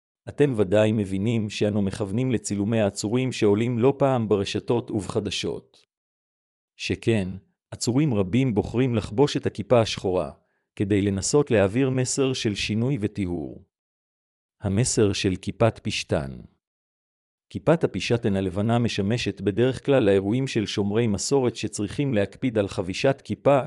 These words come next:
כדי לכבד מקום קדוש או קרובי משפחה שקרובים לדת.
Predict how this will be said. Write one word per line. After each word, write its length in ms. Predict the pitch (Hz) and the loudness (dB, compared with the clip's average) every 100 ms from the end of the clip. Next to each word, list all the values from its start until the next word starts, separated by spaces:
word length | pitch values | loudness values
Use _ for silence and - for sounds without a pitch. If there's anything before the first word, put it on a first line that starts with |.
| - | -4
כדי 220 | 107 101 | -4 -2
לכבד 440 | 98 - 98 127 110 | -2 -2 0 0 0
מקום 440 | 101 131 131 127 | 0 0 0 -2
קדוש 480 | - 101 120 120 - | -4 0 0 0 -2
או 140 | 131 | -6
קרובי 360 | - 104 95 120 | 0 0 2 2
משפחה 520 | 117 - - - 139 | 0 -2 -6 -2 -2
שקרובים 600 | 123 113 110 101 113 127 | 0 -4 0 0 0 0
לדת. 680 | 104 90 87 62 _ _ - | 0 -2 -4 -6 _ _ -20